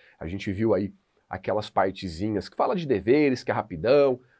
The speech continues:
poder vinculado, discricionário, que é bobeira. Trabalhamos bem firme. Poder hierárquico, poder discri-, poder disciplinar, poder de polícia, vimos a diferença de polícia administrativa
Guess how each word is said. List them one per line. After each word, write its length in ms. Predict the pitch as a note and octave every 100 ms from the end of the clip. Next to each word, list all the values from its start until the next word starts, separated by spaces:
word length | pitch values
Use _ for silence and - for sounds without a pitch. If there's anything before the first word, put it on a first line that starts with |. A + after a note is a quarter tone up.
| -
poder 260 | C3 B2+
vinculado, 640 | A2+ G#2 F2+ G2 B2+ B2 A2
discricionário, 540 | - G#2+ - G#2+ A2
que 100 | A2
é 20 |
bobeira. 540 | G#2 F2 G#2 D3 C#3 - _ -
Trabalhamos 560 | A#2 A#2 C3 C#3 G#2+
bem 260 | G2+ C#3+ F3+
firme. 500 | F#3 - C3+ A#2+ F#2+ _ _ _ -
Poder 480 | C3 G#2+ B2+ A#2 - _ -
hierárquico, 720 | A#2+ F#2 A#2 C#3 C#3 - C3 B2+
poder 400 | G#3+ G#3 D3 D3
discri-, 480 | B2 - A#2+ - -
poder 320 | - B2 C3
disciplinar, 680 | A#2+ - B2+ A#2 F#2+ B2 B2+
poder 320 | B2+ D3+ C#3
de 120 | C3+ A2
polícia, 600 | G#2 F#2 C#3 E3 - A#2+
vimos 220 | D#3 C#3
a 40 |
diferença 400 | B2+ - B2 B2
de 60 | A#2+
polícia 460 | A#2 A2 A2+ A#2
administrativa 680 | A#2+ C#3 - G#3+ G#3 G#3 A3